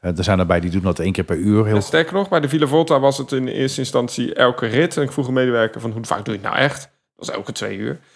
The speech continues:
Speaker 1: Ja.
Speaker 2: Ehm, ja, ik wil hier geen discussie voeren wat wel goed is en niet goed is. Maar wat mij wel verbaast is dat die parken allemaal echt een andere, eh, ja, regels hadden, ook in de park.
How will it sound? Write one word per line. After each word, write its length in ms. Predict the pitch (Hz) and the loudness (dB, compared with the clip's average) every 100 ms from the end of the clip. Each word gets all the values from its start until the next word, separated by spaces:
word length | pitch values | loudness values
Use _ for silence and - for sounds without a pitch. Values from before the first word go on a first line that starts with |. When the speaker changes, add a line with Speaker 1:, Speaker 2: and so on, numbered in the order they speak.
| _ | _
Speaker 1:
Ja. 220 | 104 - | 0 2
Speaker 2:
Ehm, 380 | 123 127 123 123 - _ _ _ | 2 4 2 0 -8 _ _ _
ja, 300 | - 143 147 | 4 6 6
ik 140 | 156 143 | 2 2
wil 160 | 175 | 4
hier 200 | 165 165 | 6 4
geen 180 | 151 170 | 2 2
discussie 400 | 147 139 160 143 | 0 0 -2 0
voeren 260 | 131 147 131 | 0 2 4
wat 200 | 143 139 | 2 4
wel 160 | 143 | 4
goed 260 | 139 - 160 | 4 -2 -2
is 100 | 131 | -2
en 160 | 135 131 | -2 0
niet 160 | 156 | 0
goed 220 | - 165 151 | -2 -4 -2
is. 280 | 165 175 - _ _ _ | -2 -4 -12 _ _ _
Maar 120 | 131 | 2
wat 100 | 147 | 2
mij 120 | 135 | 4
wel 160 | 127 143 | 4 4
verbaast 340 | 135 135 131 | 4 2 2
is 60 | 131 | -2
dat 140 | 131 | -4
die 80 | 131 | -4
parken 320 | 131 127 - | 0 0 0
allemaal 240 | 123 120 - | -4 -4 -2
echt 200 | 127 - | -2 -4
een 180 | 117 - | -6 -2
andere, 460 | 123 113 107 104 - _ _ _ _ - - | 0 0 0 -2 -4 _ _ _ _ -20 -12
eh, 160 | 123 113 | -6 0
ja, 140 | 117 | 0
regels 460 | 101 123 160 123 104 | 4 4 4 0 0
hadden, 240 | 113 110 | 2 2
ook 160 | 127 - | 0 -2
in 140 | 127 | -4
de 60 | 107 | -2
park. 420 | - 104 - | 2 2 0